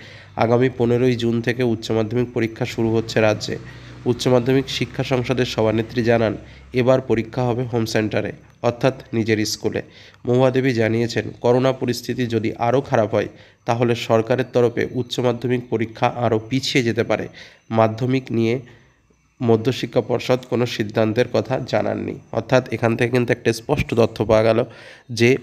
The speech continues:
পরীক্ষা বাতিলের কিন্তু কোনো সম্ভাবনা নেই। যদি করোনা পরিস্থিতি আরও ভয়ঙ্কর রূপ নেয়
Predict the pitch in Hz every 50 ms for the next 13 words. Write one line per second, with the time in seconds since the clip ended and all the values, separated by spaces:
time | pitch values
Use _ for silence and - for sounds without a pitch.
0 | - - - 127 127 143 147 - - - - 143 - 117 113 113 110 110 110 135
1 | 120 123 139 143 139 - 131 120 113 107 123 - 113 113 110 107 - - 113 110
2 | 110 110 113 117 120 117 117 120 117 117 - - - - - _ _ 123 110 120
3 | 123 127 123 131 131 131 - - - - _ _ - - 117 117 110 110 117 117
4 | 113 - 117 113 107 - - 113 107 117 120 117 - - - 117 113 117 113 110
5 | 117 120 123 117 120 113 117 131 123 110 117 113 104 - - 113 113 127